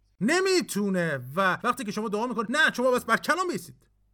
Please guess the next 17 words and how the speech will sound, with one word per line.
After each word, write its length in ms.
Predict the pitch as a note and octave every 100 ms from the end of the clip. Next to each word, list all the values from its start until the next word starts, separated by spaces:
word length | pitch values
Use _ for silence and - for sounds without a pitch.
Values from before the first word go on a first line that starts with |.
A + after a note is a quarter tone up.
| _ _ _ _ _ _ _ _ _ _ -
و 120 | F#3+ -
شما 200 | A#3+ C4+
باید 180 | B3+ G3
بدونید 260 | F4+ F#4
که 60 | C#4
کلام 320 | - A3 G#3+
چی 160 | - A3
میگه. 400 | A3 F#3 G#3+ F#3 -
شما 380 | - G#3+ C4 C4 - F3+
اگر 280 | G3+ B3
کلام 360 | E3+ G3+ D4 E4+
رو 60 | A#3
ندونید، 500 | F#3 E3 E3+ E3+ -
چطور 260 | G#3+ F#4
می‌خواید 200 | F4 A3
دعا 140 | F3+ E3
بکنید؟ 580 | D3+ D#3+ C#3+ G#2 -